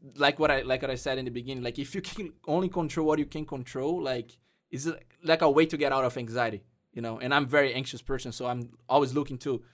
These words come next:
see things that what I can get out of anxiety, I can just focus on what I can control. So the quarantine was like, "So I'm injured. What can I do? I can only do rehab. So how can I do rehab? Okay, I go to the training room. I have the,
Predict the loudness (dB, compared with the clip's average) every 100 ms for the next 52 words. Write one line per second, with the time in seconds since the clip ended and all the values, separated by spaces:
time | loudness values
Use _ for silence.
0 | _ _ -8 2 2 2 0 2 2 4
1 | 6 6 2 -6 -2 2 4 4 0 -2
2 | 2 2 2 -4 -6 -6 -6 -6 -8 -6
3 | -6 -6 -6 -8 -8 -6 2 2 2 -8
4 | -20 -20 _ _ -6 0 2 4 2 -2
5 | _ _ _ _ _ -2 0 8 8 8
6 | 2 2 2 2 4 4 2 0 0 -2
7 | -2 2 2 4 -2 2 2 2 -8 _
8 | _ -8 -6 -4 -2 -2 0 0 0 -2
9 | -8 _ -10 -4 0 0 0 -4 -2 0
10 | 2 2 0 -4 -10 -4 -2 0 -2 -4
11 | -4 -8 -6 -4 -2 0 -2 -4 -8 -4
12 | 0 0 0 -2 -2 -4